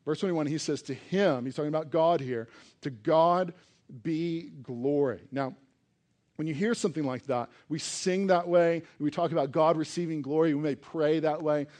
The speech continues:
but it's just one of those things that almost nobody knows what it means, right? We just kinda say it and we don't really know exactly what it means. And all Paul is talking about here is how God receives the recognition for who he is, that God receives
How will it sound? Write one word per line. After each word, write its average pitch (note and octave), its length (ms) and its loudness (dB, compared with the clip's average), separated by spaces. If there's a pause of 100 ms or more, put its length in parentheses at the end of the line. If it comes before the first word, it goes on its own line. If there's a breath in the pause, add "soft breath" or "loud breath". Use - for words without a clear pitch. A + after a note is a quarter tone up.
(140 loud breath)
but D#3+ 160 0
it's D3+ 80 -4
just A3 120 -6
one A#3+ 120 0
of A#3 60 0
those G3 140 -2
things D#3 300 -4
that B2+ 160 -4
almost D3 240 -6
nobody D#3 300 0
knows C#3 180 -2
what C3 80 -6
it A#2 80 -8
means, - 420 -14
right? C3+ 200 2
We D3 80 -2
just D3 120 -8
kinda D#3+ 140 0
say E3 280 2
it D#3 80 0
and C#3 60 -8
we C3 60 -6
don't C#3+ 100 -6
really D3 200 0
know C#3 140 0
exactly C3+ 340 -4
what C#3 100 -4
it C3 80 -8
means. B2+ 300 -8 (240 loud breath)
And C#3 100 -8
all G#3+ 220 0
Paul G3+ 260 0
is F3 100 -2
talking D#3 380 -4
about A#2+ 220 -4
here A2+ 260 -6 (220 loud breath)
is C3+ 100 -4
how D3 220 0 (120)
God F3 440 0 (180 loud breath)
receives C3+ 1120 -4 (200 loud breath)
the C#3+ 80 0
recognition D#3 800 -2
for C3 160 -10
who C3+ 220 -4
he B2 220 -4
is, - 300 -8 (260 soft breath)
that C#3 120 -4
God F3 240 4
receives E3 580 -4